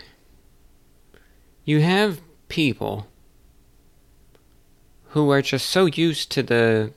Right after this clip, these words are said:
the status quo, y-, who are so used to things just going,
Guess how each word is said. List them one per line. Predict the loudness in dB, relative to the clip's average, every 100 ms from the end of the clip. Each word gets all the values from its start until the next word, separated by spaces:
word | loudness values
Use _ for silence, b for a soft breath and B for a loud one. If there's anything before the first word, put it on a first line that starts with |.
| _
the | -4
status | -2 -2 -2 -2 -2 -6
quo, | -4 -4 -4 -6 -16 _ _ _ _ _ b b b b b _ _ -16
y-, | -8 -4
who | 2 2
are | 4
so | 2 2
used | 2 0 -2 -4
to | -2
things | -2 0 0 -2 -4
just | -8 -8 -2
going, | 0 2 0 -2 -6 -10